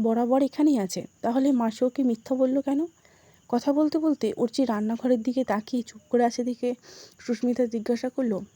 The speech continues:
"ওদিকে কি দেখছিস?" "মাসি, উনি কি দিল্লিতে একা থাকেন? মানে, বাড়িতে ওনার আর কেউ নেই, হাজব্যান্ড বা ছেলে মেয়ে?" "না,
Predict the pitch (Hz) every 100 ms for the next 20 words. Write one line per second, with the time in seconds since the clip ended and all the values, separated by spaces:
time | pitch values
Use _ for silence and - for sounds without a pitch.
0 | - 254 - 330 320 240 208 - - 196
1 | - _ _ _ _ _ 247 254 - 330
2 | - 240 240 254 226 226 240 302 262 247
3 | 254 285 269 190 180 - - 233 233 240
4 | 247 247 - - - _ 214 214 214 220
5 | 262 254 254 254 247 262 254 262 339 -
6 | _ - - 226 220 247 247 254 254 233
7 | 226 233 294 - _ _ _ - 220 170